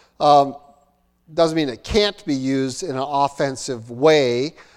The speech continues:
but primarily it is a defensive thing.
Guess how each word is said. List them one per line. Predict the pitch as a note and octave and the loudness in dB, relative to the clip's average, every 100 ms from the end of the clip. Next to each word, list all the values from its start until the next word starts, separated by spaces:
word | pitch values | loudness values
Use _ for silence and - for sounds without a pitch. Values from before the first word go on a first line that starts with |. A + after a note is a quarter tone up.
| _ | _
but | C#3 C#3+ C#3 | -2 0 0
primarily | - D#3+ D3+ E3 F#3 G#3 G3+ D#3 C3+ C3 D3 E3+ - | -2 0 0 -2 0 2 4 4 2 0 -2 -4 -6
it | C#3+ C#3+ | -6 -2
is | D3 C#3 | -2 -4
a | C#3+ | -8
defensive | C3+ - D#3+ D3+ - C3+ | -10 -4 -4 -4 -10 -12
thing. | - D3 D#3 | -4 -2 -2